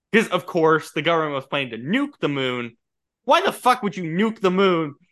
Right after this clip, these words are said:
when it's coming right at you? Anyway, so, uh, eight minutes in this, we're, I'm gonna finish up.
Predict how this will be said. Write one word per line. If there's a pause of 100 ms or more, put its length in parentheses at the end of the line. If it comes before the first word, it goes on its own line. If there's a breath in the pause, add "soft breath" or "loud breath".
(100)
when
it's
coming
right
at
you?
Anyway, (520)
so, (1500)
uh,
eight
minutes
in
this,
we're,
I'm
gonna
finish
up.